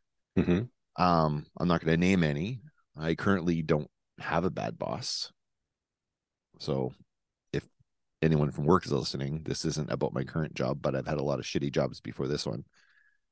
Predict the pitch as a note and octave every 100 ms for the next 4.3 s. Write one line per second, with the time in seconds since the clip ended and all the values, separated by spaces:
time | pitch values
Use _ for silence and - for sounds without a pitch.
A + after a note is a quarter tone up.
0 | _ - F2 E2 - D#2+ E2 D#2+ E2+ D#2
1 | - F2 D#2+ - E2+ D2+ E2 C#2+ D2 D2+
2 | - C#2+ C#2+ D2 - C2+ D#2 D2 E2 D#2+
3 | D2+ D2+ - C#3+ C3+ B2 F#2+ F#2+ G2+ D#2+
4 | C#2 F2 A#2